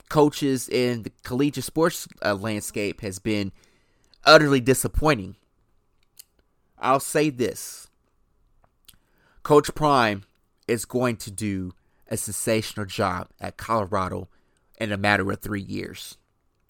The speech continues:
This team has not been irrelevant in college football for a while. It has been a middle-of-the-road team in the Pac-twelve.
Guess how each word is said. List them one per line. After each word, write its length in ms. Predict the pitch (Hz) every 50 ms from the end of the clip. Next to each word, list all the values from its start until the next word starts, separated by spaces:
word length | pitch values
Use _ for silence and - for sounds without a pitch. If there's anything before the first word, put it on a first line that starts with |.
| _ _ _ _ _ _ _ -
This 180 | 123 120 -
team 520 | - - 147 135 131 123 120 117 113 104 - - _ _ _ _ _ _ _ _
has 260 | - 117 113 110 -
not 340 | - 113 117 117 - - 107
been 440 | - 127 113 107 101 101 95 95 - - _ _ _ _ _ _ _ _ -
irrelevant 680 | 123 127 117 107 127 131 123 113 107 90 87 95 92 - _ _
in 180 | - 107 101 98
college 340 | - - 127 113 107 101 -
football 600 | - - - 127 107 - 107 98 92 92 90 - _ _ _ _ _ _
for 220 | _ - - 107 101
a 60 | 95
while. 560 | 98 90 98 104 98 92 82 69 71 - - _ _ _ _ _ _ _ _ _ _ _ _ _ - - - _ _
It 160 | - 117 113
has 160 | 113 110 101
been 460 | - - 120 120 117 117 110 107 104 - _ _ _ _ _ _ _ _ _ -
a 100 | 120 120
middle-of-the-road 800 | 113 117 127 135 131 127 123 120 117 117 107 120 120 120 113 -
team 220 | - 135 120 110
in 60 | 101
the 60 | 101
Pac-twelve. 760 | - - 135 110 98 - - - - 110 90 71 - - -